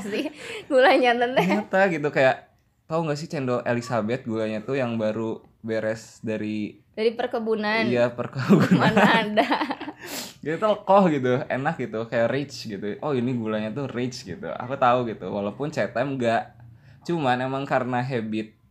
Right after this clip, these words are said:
Speaker 2: aku lebih gampang mendapatkan chat time daripada brand yang lain.
Speaker 1: Jadi
Speaker 2: Mungkin
Speaker 1: chat time the best.
Speaker 2: the best gitu, kayak penghilang nafsu.
Speaker 1: Dahaga, <laughs> perbobaan.
Speaker 2: Perbobaan gitu. Gitu
Speaker 1: Hmm,
Speaker 2: sih.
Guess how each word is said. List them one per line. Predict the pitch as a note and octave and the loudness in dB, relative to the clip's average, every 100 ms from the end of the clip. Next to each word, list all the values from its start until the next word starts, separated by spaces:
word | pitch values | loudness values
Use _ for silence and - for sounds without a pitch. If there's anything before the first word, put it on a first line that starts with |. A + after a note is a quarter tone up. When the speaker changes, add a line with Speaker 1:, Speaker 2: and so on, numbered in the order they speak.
| _ | _
Speaker 2:
aku | A#2+ - - A#2 A#2 - - | -6 -6 -6 -4 -4 -6 -8
lebih | G#2+ A2 A2 G#2 | -8 -6 -6 -2
gampang | G#2+ G#2 G#2+ G#2+ A2 | -2 -2 -2 -2 -2
mendapatkan | G#2+ G2+ - A2 | -4 -6 -6 -6
chat | G#2+ D3+ D3+ | -4 -6 -4
time | G2 D#2+ A2 | -2 -2 -4
daripada | F#2 F2+ F2+ G2+ F#2+ - _ - _ _ | -8 -8 -6 -4 -4 -6 _ -20 _ _
brand | - A2 A2 | -6 -2 -2
yang | G2+ | -2
lain. | G2 B2 B2 A2+ | -2 -2 -2 -2
Speaker 1:
Jadi | B2+ G3 A3+ | -4 -6 -6
Speaker 2:
Mungkin | G#3+ | -4
Speaker 1:
chat | G3+ | -2
time | C#3 A3+ B3 | -2 -2 -4
the | F#3+ | -4
best. | G#3 G#3+ G#3+ | -2 0 0
Speaker 2:
the | A#2 | 0
best | C3+ B2 B2+ | 0 0 -2
gitu, | G2+ G#2 | -6 -6
kayak | A2 F#2 - - - | -2 0 -2 -8 -10
penghilang | G#2+ A2+ G#2 G2+ G#2 A2 - _ _ _ _ _ _ _ _ _ _ _ _ _ _ | -8 -4 -2 -2 -2 -6 -12 _ _ _ _ _ _ _ _ _ _ _ _ _ _
nafsu. | A#2 A2+ G3+ F3 E3+ | -8 -6 -2 2 8
Speaker 1:
Dahaga, | G#3+ F3 - A#3 | 8 8 6 4
<laughs> | - - - | 2 -8 -8
perbobaan. | A#3 G#3 G3+ G#3+ G3+ G3+ G3 | -6 -4 -4 -4 -4 2 2
Speaker 2:
Perbobaan | G3 B2 A#2 - B2+ A#2 B2 | 2 0 2 4 4 4 0
gitu. | A2 G#2 F#2+ G2 - _ _ _ _ _ _ _ _ _ _ _ | -4 -4 -4 -6 -8 _ _ _ _ _ _ _ _ _ _ _
Gitu | G#3+ G#3+ G#3+ G#3+ | -8 -4 -2 -4
Speaker 1:
Hmm, | |
Speaker 2:
sih. | G#3+ G#3 | -4 -4